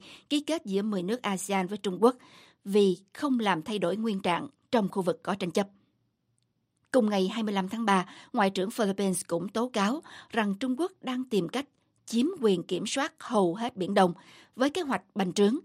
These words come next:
và thay đổi nguyên trạng, chủ yếu thông qua các hoạt động bồi đắp quy mô, gây trở ngại cho tòa trong việc đưa ra phán quyết khách quan. Ông De Rosario còn nhấn mạnh rằng không nước nào trên thế giới công nhận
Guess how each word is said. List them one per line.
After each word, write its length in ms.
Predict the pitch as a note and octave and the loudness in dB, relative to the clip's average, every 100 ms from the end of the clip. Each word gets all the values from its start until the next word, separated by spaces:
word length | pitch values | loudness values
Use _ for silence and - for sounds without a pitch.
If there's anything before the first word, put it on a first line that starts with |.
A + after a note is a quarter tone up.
| - - | -10 -4
và 140 | B3+ G#3 | 0 0
thay 180 | B3+ A3+ | 0 0
đổi 180 | E3 | 0
nguyên 240 | A#3 A#3+ G3 | 0 -2 2
trạng, 260 | F#3 D#3 - - - _ | 0 0 -6 -20 -20 _
chủ 120 | G3+ | 0
yếu 220 | G#3+ A3+ E4+ | 2 0 0
thông 180 | C4 G#3+ | -4 -2
qua 180 | G#3 F#3+ | 0 -2
các 180 | C4 C4+ | -4 -8
hoạt 140 | F#3+ | -4
động 280 | F3+ E3 F3+ | -2 -2 0
bồi 160 | F3+ E3 | 0 0
đắp 160 | A3+ - _ - | -4 -8 _ -6
quy 220 | G#3 G3 | -2 4
mô, 280 | F#3+ F3 E3 - - - | 6 4 2 -10 -20 -2
gây 260 | B3+ B3 B3 | 2 2 0
trở 140 | F3+ | -2
ngại 280 | A3+ G3+ B3 | 0 0 -2
cho 120 | G#3+ | -6
tòa 320 | G3+ F#3+ E3 - - - | -2 0 0 -4 -8 -2
trong 120 | A3+ | 0
việc 180 | G3+ - | 0 0
đưa 120 | G3 | -2
ra 180 | F#3+ F3 | -2 -2
phán 240 | F#3 G#3+ | -6 -4
quyết 280 | G#3 A#3+ - | -2 -2 -6
khách 160 | B3 - | -12 0
quan. 220 | G#3 F3 - _ _ _ _ _ _ _ _ - | 2 2 -4 _ _ _ _ _ _ _ _ 0
Ông 300 | B3 A#3 G#3+ | 2 2 2
De 80 | A3 | 0
Rosario 640 | G3+ G3 G#3+ F#3 F#3 F3+ F3+ | 0 0 0 2 2 2 0
còn 340 | - F#3+ F3 | 0 0 0
nhấn 140 | F#3+ | -2
mạnh 180 | B3+ C#3 | -2 0
rằng 240 | G3 F3+ E3 - - _ | 0 0 -2 -10 -20 _
không 300 | - C#4+ C#4+ | 0 2 4
nước 220 | G4 - | 2 -2
nào 220 | G#3 F3+ | -2 0
trên 180 | F3+ G3 | -2 -4
thế 80 | A#3 | -2
giới 280 | G#3+ A3+ E4+ - | 0 0 -4 -4
công 300 | B3+ B3 G#3+ | 0 0 2
nhận 220 | F#3+ - | 0 -2